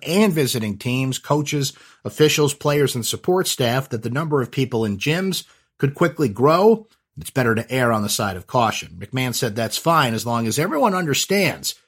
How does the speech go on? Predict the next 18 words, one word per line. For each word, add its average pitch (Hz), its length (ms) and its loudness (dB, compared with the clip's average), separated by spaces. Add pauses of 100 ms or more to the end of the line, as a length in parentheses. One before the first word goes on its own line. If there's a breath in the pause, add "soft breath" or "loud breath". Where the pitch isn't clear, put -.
(400)
who's 180 320 4
making 156 400 0
that 110 240 -2
call. 143 480 0 (100)
McMahon 113 460 -4
also 135 380 0
addressed 107 480 -2 (240 soft breath)
the 135 100 4
mask 147 480 0
requirement. 98 720 -4
As 95 160 -6
a 98 60 -2
general 156 500 0
rule, 113 380 -4
athletes 135 560 -2
must 135 280 -4
wear 151 280 0
them 135 360 -2